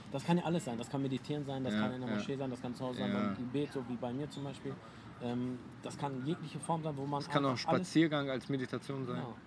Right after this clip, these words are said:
Speaker 2: oder
Speaker 1: Handy
Speaker 2: so.
Speaker 1: auf Flugmodus,
Speaker 2: Alles.
Speaker 1: lautlos.
Speaker 2: Ja, voll, voll geil.
Speaker 1: Ja.
Speaker 2: Leg mal mit deinem Zitat los.
Speaker 1: Ich wollte noch eine Sache sagen,
Speaker 2: Jetzt geht's
Speaker 1: ergänzend,
Speaker 2: los.
Speaker 1: hier wegen, äh, Besuch in der Messe. Guido war mega krass überrascht,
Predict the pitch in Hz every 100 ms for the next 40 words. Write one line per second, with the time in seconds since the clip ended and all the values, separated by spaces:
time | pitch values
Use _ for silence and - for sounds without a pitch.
0 | 131 120 156 160 139 - 165 120 156 151
1 | 151 147 147 147 143 139 - 120 110 -
2 | - - 107 110 107 107 104 - - 117
3 | 117 - 135 123 135 143 135 120 127 120
4 | 104 107 104 107 - - - 123 135 151
5 | 147 139 147 143 160 123 120 127 170 -
6 | 127 147 113 143 117 110 123 120 120 120
7 | 117 117 113 110 113 120 135 127 123 143
8 | - 165 - - - - - 139 151 143
9 | 143 135 156 165 147 160 160 151 135 160
10 | 180